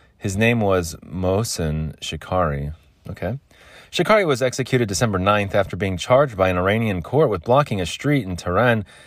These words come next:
and attacking a member of the country's security forces with a machete. In November, Hengame Ghaziani and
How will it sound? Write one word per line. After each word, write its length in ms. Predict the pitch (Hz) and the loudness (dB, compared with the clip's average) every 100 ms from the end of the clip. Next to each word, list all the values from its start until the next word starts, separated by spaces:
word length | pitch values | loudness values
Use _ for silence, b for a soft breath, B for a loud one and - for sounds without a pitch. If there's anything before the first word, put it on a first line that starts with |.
| B B | B B
and 80 | 113 | -4
attacking 340 | - 131 123 | 0 0 0
a 60 | 104 | 0
member 220 | 107 104 | 2 2
of 80 | 90 | -2
the 80 | 87 | -2
country's 340 | 117 - 90 | -4 -4 -6
security 300 | 90 113 117 | -6 -4 -4
forces 340 | 90 85 85 | -4 -4 -6
with 160 | 80 78 | -6 -6
a 40 | |
machete. 540 | 78 73 104 104 78 71 B B B 127 | -6 -2 0 0 -2 -8 B B B 0
In 80 | |
November, 560 | 143 131 170 135 117 120 - _ _ _ _ _ _ _ _ _ _ _ - | 2 4 4 4 2 0 -8 _ _ _ _ _ _ _ _ _ _ _ -12
Hengame 760 | - 120 113 104 98 87 87 90 - _ _ _ _ _ 85 - _ _ | -4 -2 0 0 0 2 0 -2 -10 _ _ _ _ _ -16 -16 _ _
Ghaziani 920 | 107 110 104 101 95 110 117 78 80 b b b b b b | 2 4 2 0 4 4 2 -2 -4 b b b b b b
and 300 | - 92 92 | -6 -4 -6